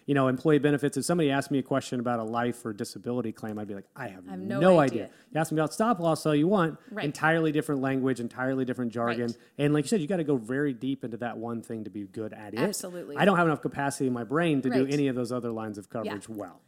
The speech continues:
Speaker 2: It's hard. It's hard. Um, so doing the hybrid role, anything hybrid is always tough 'cause one side, you're not giving obviously a hundred percent to one side. And I, that's me. I wanna go
Speaker 1: You have
Speaker 2: all
Speaker 1: to
Speaker 2: in,
Speaker 1: go a hundred percent.
Speaker 2: all in.
Speaker 1: Yeah, yeah,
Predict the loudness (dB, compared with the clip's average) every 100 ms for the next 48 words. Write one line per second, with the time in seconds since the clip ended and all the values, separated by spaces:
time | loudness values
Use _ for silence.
0 | _ -8 -4 -2 -4 -8 -14 -6 -4 -4
1 | -8 -14 -20 -20 _ -8 -8 -8 -4 -2
2 | -4 -8 -14 -6 -2 0 -2 -2 -4 -4
3 | -6 -4 -2 -2 -8 -16 -20 _ _ _
4 | 0 2 0 -4 -6 -8 -6 -6 -6 -4
5 | -6 -2 -4 -4 -6 -8 -10 -10 -8 -8
6 | -10 _ -20 -20 -8 -2 0 0 0 0
7 | -2 -6 -6 -6 -8 -8 -8 -10 -10 -10
8 | -10 -12 -10 -12 -12 -14 -14 -8 -4 -4
9 | -6 -8 -12 -18 _ -6 -4 -6 _ _
10 | _ _ _ _ _ _ -12 -10 -6 -8
11 | -6 -4 -2 -2 -6 -4 2 6 8 6
12 | 6 6 6 4 4 4 2 2 2 0
13 | 0